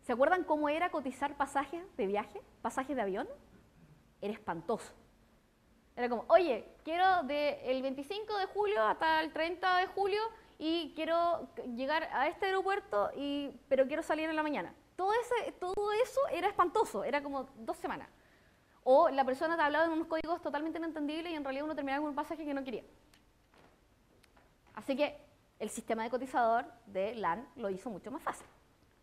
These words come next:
¿Y cómo es costoso? Entonces, cada una de estas preguntas se desglosa más o menos así. ¿Qué hace, cómo hacemos que sea más rápido? De-, tenemos que detectar dónde el proceso es el más lento.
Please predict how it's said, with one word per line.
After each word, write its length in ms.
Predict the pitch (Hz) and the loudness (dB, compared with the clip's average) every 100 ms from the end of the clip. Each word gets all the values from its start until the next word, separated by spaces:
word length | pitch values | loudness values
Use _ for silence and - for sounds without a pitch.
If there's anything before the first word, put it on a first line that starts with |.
| _ _ _ _ _ _ - | _ _ _ _ _ _ -4
¿Y 180 | 359 392 | -2 -2
cómo 140 | 381 - | -6 -8
es 80 | - - - - - - - - - | -12 -10 -10 -10 -10 -10 -10 -8 -4
costoso? 280 | 95 - - - - _ - _ _ _ _ _ | -4 -6 -18 -20 -20 _ -20 _ _ _ _ _
Entonces, 260 | - 349 403 | -10 -4 4
cada 120 | 403 | 4
una 100 | 453 | 4
de 60 | 466 | -2
estas 140 | 453 | -4
preguntas 380 | 392 370 427 480 | -2 -2 -2 0
se 120 | 381 | 0
desglosa 460 | 359 330 381 403 392 | 2 4 4 4 2
más 160 | 370 | 0
o 80 | 359 | -2
menos 220 | 349 370 | -4 -6
así. 200 | 349 - - - - _ - - - - _ | -6 -10 -14 -20 -20 _ -20 -20 -20 -20 _
¿Qué 80 | 370 | 2
hace, 160 | 392 294 | 2 0
cómo 200 | 381 403 | 0 2
hacemos 200 | 403 415 | 0 -2
que 80 | |
sea 120 | 349 370 | -2 0
más 160 | 359 | 4
rápido? 340 | 381 392 403 508 - - - | 6 6 2 -2 -6 -20 -20
De-, 200 | 208 208 | -8 -4
tenemos 280 | 214 254 285 | -2 -2 2
que 100 | 294 | 4
detectar 380 | 277 269 262 220 | 2 2 2 4
dónde 220 | 226 247 | 6 6
el 60 | |
proceso 340 | 240 240 247 233 | 2 -2 -4 2
es 180 | 254 277 | 6 6
el 100 | 240 | 6
más 160 | 262 254 | 2 4
lento. 460 | 269 226 - 285 | 4 4 0 -10